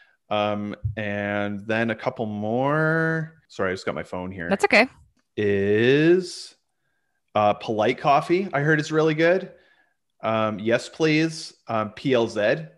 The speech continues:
Speaker 1: please.
Speaker 2: Okay.
Speaker 1: Um, Brandywine, um, and Roast House,
Speaker 2: Ooh.
Speaker 1: um, are all good ones. You know, I've
Speaker 2: That's
Speaker 1: tried
Speaker 2: awesome.
Speaker 1: several, like, smaller ones. There's a guy out on the West Coast named Westy. He's got a, like, a roaster he does in his spare time,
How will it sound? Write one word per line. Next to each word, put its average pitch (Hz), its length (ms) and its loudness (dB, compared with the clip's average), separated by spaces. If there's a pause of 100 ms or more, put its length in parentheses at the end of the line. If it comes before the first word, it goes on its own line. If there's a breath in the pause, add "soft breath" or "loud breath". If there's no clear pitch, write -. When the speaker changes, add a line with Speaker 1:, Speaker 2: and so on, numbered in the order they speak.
(280)
Speaker 1:
please. 156 460 -6 (220)
Speaker 2:
Okay. 190 300 2 (280)
Speaker 1:
Um, 104 340 -10
Brandywine, 127 920 -2 (280)
um, 104 380 -6
and 101 200 -10
Roast 104 280 -4
House, 151 480 -4 (540)
Speaker 2:
Ooh. 262 180 2
Speaker 1:
um, 180 360 0 (680)
are 117 180 -2
all 120 120 0
good 127 180 -6
ones. 139 480 -8 (320)
You 113 100 -6
know, 110 100 -2
I've 95 120 0
Speaker 2:
That's 185 100 -6
Speaker 1:
tried 117 300 4
Speaker 2:
awesome. 180 200 -4
Speaker 1:
several, 113 880 -4
like, 107 180 -6
smaller 117 460 -4
ones. 120 320 -6
There's 107 180 -10
a 107 60 -12
guy 107 240 -2
out 107 140 -2
on 107 80 -8
the 104 60 -10
West 101 300 -8
Coast 104 320 -6
named 101 200 -12
Westy. 98 540 -8
He's 104 200 -16
got 98 260 -6
a, 95 280 -8 (100)
like, 101 200 -10
a 101 40 -14
roaster 98 420 -8
he 104 120 -14
does 95 260 -8
in 101 80 -14
his 95 120 -16
spare 95 260 -12
time, 95 460 -14